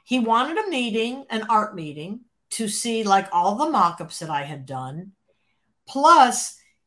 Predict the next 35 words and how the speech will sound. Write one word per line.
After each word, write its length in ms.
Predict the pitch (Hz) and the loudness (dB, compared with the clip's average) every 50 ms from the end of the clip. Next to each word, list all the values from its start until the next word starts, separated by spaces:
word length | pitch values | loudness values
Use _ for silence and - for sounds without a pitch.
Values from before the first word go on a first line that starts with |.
| _ | _
he 260 | _ - 262 277 277 | _ -4 -2 0 0
was, 480 | 277 247 247 254 247 247 240 226 202 202 208 | 2 4 6 6 6 6 4 0 -2 -4 -4
this 160 | 247 269 262 277 | -4 -2 0 0
was, 160 | 262 208 214 | 0 -2 -2
this 160 | 247 254 208 | -2 -2 -2
is 140 | 226 208 208 | -2 0 4
also 340 | 220 214 214 208 - 226 202 | 4 4 4 4 2 -2 -4
something 440 | 185 - 220 202 170 - 196 185 185 | -2 -2 -4 -4 -4 -4 -6 -2 0
I, 160 | 185 180 - - | -2 -2 -2 -4
you, 160 | 190 185 185 190 - _ | -8 -8 -8 -10 -12 _
you 160 | 196 202 196 | -6 -4 4
gotta 280 | 226 220 214 208 202 | 4 6 6 6 2
love 220 | 196 190 190 190 170 | 0 -2 -4 -4 -6
the 80 | 185 | -10
guy 260 | 170 170 165 156 156 151 | -8 -6 -4 -4 -4 -6
for 160 | - 160 151 | -10 -14 -14
this 300 | 147 156 156 151 - - | -12 -12 -12 -12 -12 -10
when 80 | 165 | -10
I 100 | 160 160 | -10 -8
look 260 | 156 151 156 156 - _ | -8 -10 -12 -12 -8 _
back. 440 | 160 156 156 143 135 135 _ _ _ _ _ _ _ _ _ _ _ _ _ _ _ _ _ _ | -6 -6 -6 -8 -10 -14 _ _ _ _ _ _ _ _ _ _ _ _ _ _ _ _ _ _
He, 240 | _ - - 349 392 427 494 523 480 392 - | _ -4 0 0 2 2 0 -2 -4 -10 -12
he 240 | - 254 - 427 539 554 539 523 | -14 -10 -4 -4 -2 0 0 0
never 220 | 494 381 349 269 240 | 0 2 0 0 0
really, 580 | 233 240 233 240 233 220 220 208 196 190 196 - | -2 -2 -2 0 0 0 2 0 0 -2 -4 -10
he 200 | - - - 370 392 | -18 -6 -6 -4 -4
did 160 | 392 359 285 | -4 -4 0
not 280 | 254 220 214 208 - 190 | 4 4 4 4 4 0
like 540 | 185 180 180 170 165 165 - - - _ _ _ _ _ _ _ _ - _ _ _ _ _ _ _ _ _ | -2 -2 -2 -2 -4 -8 -10 -16 -20 _ _ _ _ _ _ _ _ -20 _ _ _ _ _ _ _ _ _
your 200 | - 196 196 185 | -8 -6 -6 -6
typical 580 | 180 151 - 214 185 196 185 - 185 175 175 165 | -6 -6 -6 -6 -4 -6 -6 -4 -2 -4 -2 -2
record 460 | 170 180 180 175 175 175 170 160 - | -2 -2 -2 -4 -6 -8 -8 -8 -6
biz, 560 | 170 170 170 170 170 170 170 170 165 160 143 147 | -6 -4 -2 0 0 0 0 0 -2 -4 -6 -2
like 260 | 156 170 170 165 - | -2 -2 -4 -4 -6
the, 240 | 170 165 165 165 | -8 -8 -8 -8